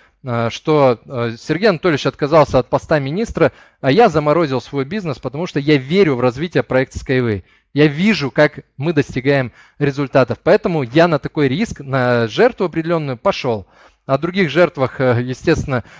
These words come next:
э, каждый подумает сам, э, из активистов,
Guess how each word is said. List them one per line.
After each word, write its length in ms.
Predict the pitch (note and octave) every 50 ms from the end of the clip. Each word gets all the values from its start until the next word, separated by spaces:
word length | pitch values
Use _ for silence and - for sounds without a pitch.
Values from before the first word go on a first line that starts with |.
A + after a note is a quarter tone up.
| - - _ -
э, 340 | B2+ A#2+ A#2+ A#2 A#2 A#2 A2+ -
каждый 300 | F#3+ F#3 E3+ C#3+ D3+ D3+
подумает 500 | - D3+ D3+ C#3+ E3+ D#3+ D3+ C#3 - -
сам, 360 | - - D#3+ F3 G3 G#3+ F#3+ - - _ _ _
э, 260 | - C#3 C3 C3 B2
из 180 | B2 D3 D3+ C#3
активистов, 640 | D#3+ - - - E3 D#3+ F3 E3 - - D3 B2+